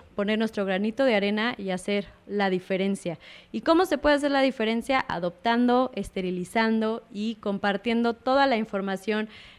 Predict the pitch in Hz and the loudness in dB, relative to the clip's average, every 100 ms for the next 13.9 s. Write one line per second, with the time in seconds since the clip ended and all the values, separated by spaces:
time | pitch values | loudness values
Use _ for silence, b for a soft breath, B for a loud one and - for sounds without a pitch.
0 | - 202 202 262 240 247 240 240 247 - | -8 -6 -2 4 4 4 4 2 2 -4
1 | 208 196 202 202 220 220 190 - 202 214 | -6 -4 0 2 2 0 -4 -6 -4 -4
2 | 208 214 202 185 190 196 180 165 175 - | 0 0 0 -2 0 -2 -2 -6 -6 -6
3 | 190 180 180 190 196 220 B B B 175 | -4 -2 0 2 0 -2 B B B 0
4 | 190 190 208 208 214 220 233 233 233 - | 0 2 0 2 4 4 4 2 0 -16
5 | - _ - 247 262 262 233 226 226 - | -20 _ -4 0 2 2 2 2 2 -2
6 | 196 180 180 220 220 220 214 208 208 - | -4 -4 -2 -2 -2 -2 -2 0 -2 -4
7 | 208 233 233 - - - - - 233 269 | -4 -2 -2 -4 -12 -10 -10 -6 0 4
8 | 277 226 202 190 - 214 214 233 214 247 | 4 2 -2 -6 -4 -4 -2 0 2 2
9 | 269 b b - 208 240 220 208 208 214 | -4 b b -6 -2 -2 0 2 2 2
10 | 214 196 196 196 196 208 208 214 220 - | -2 -2 -4 -2 0 0 0 -2 -4 -4
11 | 208 196 196 196 196 202 208 - 196 185 | -2 -2 -2 -2 -2 -2 -4 -8 -10 -8
12 | 180 180 180 170 160 - - b b b | -4 -2 -2 -4 -6 -14 -18 b b b
13 | b - 247 262 262 277 294 294 | b 2 6 6 6 4 6 4